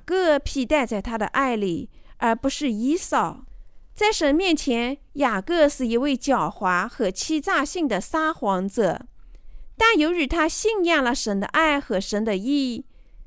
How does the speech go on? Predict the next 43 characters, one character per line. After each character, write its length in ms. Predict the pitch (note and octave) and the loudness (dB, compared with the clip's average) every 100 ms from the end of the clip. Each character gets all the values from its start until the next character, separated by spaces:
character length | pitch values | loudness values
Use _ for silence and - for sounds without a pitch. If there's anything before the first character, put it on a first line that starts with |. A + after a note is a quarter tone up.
| - - | -20 0
他 180 | D#4+ C4+ | 4 6
成 240 | C#4+ A3+ | 4 2
为 100 | A3+ | 2
信 360 | G3+ - G#4 D#4+ | 0 0 2 4
仰 200 | A#3+ F3+ | 2 0
之 240 | - B3+ | -2 -2
父。 460 | B3+ - D#4+ G3+ - - - - - - - | -2 -2 -2 -2 -4 -16 -20 -20 -20 -20 0
我 160 | D4+ D4+ | 8 8
们 180 | D#4+ G#4+ | 8 6
也 140 | D#4 | 4
必 180 | - F#4+ | 4 2
须 180 | D#4 D#4+ | 2 4
要 180 | D#4 | 4
靠 200 | C#4 D#4 | 4 2
信 340 | D4 - F#4+ D#4 | 2 0 2 4
仰 260 | C#4 B3+ B3 | 4 2 0
成 260 | - G3+ | -2 -2
就 200 | G#3 D#4 | 0 0
神 240 | - G#3 A3 | 0 0 2
的 100 | G3+ | 0
义 240 | C4 F4+ | 0 0
的 100 | A3+ | 0
耶 200 | G3 C4 | 2 2
稣 220 | C4 C#4 | 2 0
洗 260 | C4 - G#3+ | -2 -2 -2
礼， 360 | G#3 F3+ F#3+ - - - | -2 -2 -4 -10 -18 -12
以 180 | - C#4+ | 2 2
及 280 | A3+ C4 D#4+ | 4 2 2
他 200 | E4 D#4+ | 2 2
在 140 | D4 | 2
十 160 | - G#3+ | -2 -4
字 140 | D4 | -4
架 200 | C#4+ D#4 | 0 2
上 160 | C4+ B3 | 2 0
的 80 | A#3 | -2
血 360 | - G3+ F3+ | -2 0 0
作 180 | G3 G4+ | 0 0
为 160 | F4 D4 | 2 2
我 220 | B3 G3 | 4 4
们 160 | F3 F#3+ | 2 0
的 100 | A#3 | -2
赎 400 | - G#3 E3+ F3 | -2 -2 -2 -4
罪， 460 | - F4 D4 C4+ | -2 0 0 -4